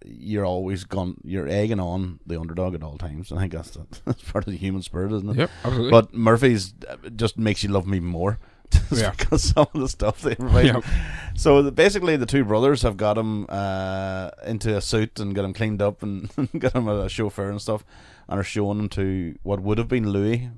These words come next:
Speaker 1: uh, uh, Dan
Speaker 2: Mm-hmm.
Speaker 1: Aykroyd's character's. Um, I was gonna say apartment. It's not an apartment. It's a townhouse, maybe.
Speaker 2: It's a
Speaker 1: It's like a,
Speaker 2: fucking
Speaker 1: it's, like, it's in, it's in a city, but it's one of those big fucking fancy, fancy, uh,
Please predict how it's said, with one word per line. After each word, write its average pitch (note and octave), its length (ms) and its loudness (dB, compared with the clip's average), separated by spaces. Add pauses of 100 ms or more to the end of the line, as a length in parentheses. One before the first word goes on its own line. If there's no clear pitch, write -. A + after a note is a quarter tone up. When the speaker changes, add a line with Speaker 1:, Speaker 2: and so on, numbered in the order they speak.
(120)
Speaker 1:
uh, G2+ 40 -8
uh, D#2+ 460 -8 (140)
Dan - 160 -4
Speaker 2:
Mm-hmm. - 80 -2
Speaker 1:
Aykroyd's F2+ 260 -6
character's. F2+ 480 -4 (500)
Um, F2 460 -8 (220)
I - 20 -6
was A#2 80 -4
gonna A3+ 140 -2
say D3 100 4
apartment. F#2+ 460 -2
It's B2+ 80 -8
not C#3 80 -4
an A#2+ 80 -4
apartment. F2+ 420 -6
It's F#2 160 -8
a E2+ 220 -2 (800)
townhouse, A#2 480 2
maybe. C#3+ 140 -2
Speaker 2:
It's - 20 2
a B2+ 40 2
Speaker 1:
It's B2 100 -4
like A#2 100 -2
a, - 80 4
Speaker 2:
fucking - 300 2 (260)
Speaker 1:
it's, - 140 -4
like, G2 240 -4
it's - 100 -6
in, B2 360 -2
it's A2 120 -2
in A2+ 100 2
a A#2 40 0
city, B2+ 280 2
but A2+ 200 2
it's - 240 -4
one A#2 180 0
of G2+ 60 0
those F#2 120 -2
big F2 300 -4
fucking - 440 -6
fancy, E2+ 420 -6
fancy, E2+ 560 -10
uh, C#2 300 -10